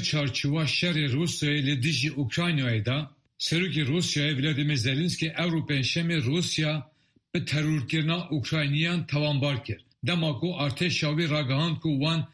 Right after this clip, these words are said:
sih û şeş dronên Îranê ku ji aliyê hêzên Moskowayê ve hatibûn bikar înan xistine xarê. Zelenski di peyameka medya civakî de got, dijminê bi êrişa sih û şeş dronan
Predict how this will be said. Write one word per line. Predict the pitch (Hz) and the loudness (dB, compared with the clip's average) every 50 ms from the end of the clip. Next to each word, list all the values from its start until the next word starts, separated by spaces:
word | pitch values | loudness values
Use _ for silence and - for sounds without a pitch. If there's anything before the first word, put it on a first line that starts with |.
| - _ | -14 _
sih | - - - - 175 | -10 -6 -2 0 0
û | 156 170 175 | 2 2 2
şeş | - - - 208 214 175 - - 123 | 0 0 0 0 0 0 0 0 0
dronên | 123 156 151 180 180 160 160 160 160 143 143 | 0 2 2 2 2 2 2 0 0 0 0
Îranê | 139 147 170 170 170 160 165 165 170 151 - | 0 0 0 2 2 2 2 0 -2 -4 -4
ku | _ 151 151 | _ 0 0
ji | 123 135 | 2 0
aliyê | 190 139 151 147 143 139 160 185 185 147 131 | 0 0 0 0 0 2 2 2 2 2 2
hêzên | 160 185 175 117 156 170 156 143 156 | 2 2 2 2 2 2 2 2 0
Moskowayê | 190 - - - - 165 165 160 151 143 139 120 | 0 -2 -2 -2 -2 0 0 2 0 0 0 0
ve | 143 160 170 156 - - _ | 0 -2 -2 -4 -8 -12 _
hatibûn | - - 160 165 165 - 165 175 180 156 | -6 -4 -4 -2 -2 0 0 0 2 2
bikar | 143 143 - 175 165 160 | 0 0 0 0 0 0
înan | 151 143 135 139 156 170 185 170 - - _ - - | 0 0 0 2 2 2 0 0 -2 -6 _ -8 -4
xistine | - 185 180 - - 185 175 160 131 - | -2 -2 -2 0 0 0 0 0 0 0
xarê. | 147 143 127 110 98 85 - - _ _ _ _ _ | -2 -2 -2 -2 -4 -6 -10 -16 _ _ _ _ _
Zelenski | - 120 117 156 151 175 202 190 190 - 196 190 190 | -2 0 0 2 2 2 0 0 0 -2 -2 -2 -2
di | 170 - | -4 -2
peyameka | - 160 175 185 185 175 165 131 160 151 | 0 0 0 0 0 0 0 0 0 -2
medya | 151 143 147 147 160 175 151 120 147 151 151 143 | -2 -2 0 0 0 0 0 0 0 0 0 0
civakî | 123 104 131 135 139 147 139 - - 170 | 0 0 0 0 0 0 0 0 0 0
de | 143 143 135 | 0 0 0
got, | 123 110 160 180 180 - - _ _ _ 123 | 0 0 0 0 -2 -4 -10 _ _ _ -2
dijminê | 120 147 135 139 156 180 180 175 185 180 175 - - _ _ _ - | -2 0 0 2 2 2 2 2 0 0 -4 -6 -12 _ _ _ -4
bi | 175 | -2
êrişa | 156 151 165 175 190 180 - - 175 156 147 135 | 0 0 2 2 2 0 0 0 0 0 0 0
sih | - - - 156 | -2 0 0 0
û | 160 165 156 | 2 2 2
şeş | 113 - 196 214 196 165 - - | 0 0 0 0 0 -2 0 0
dronan | 160 160 156 160 151 147 147 160 175 170 - | 0 2 2 2 2 2 0 0 -2 -4 -6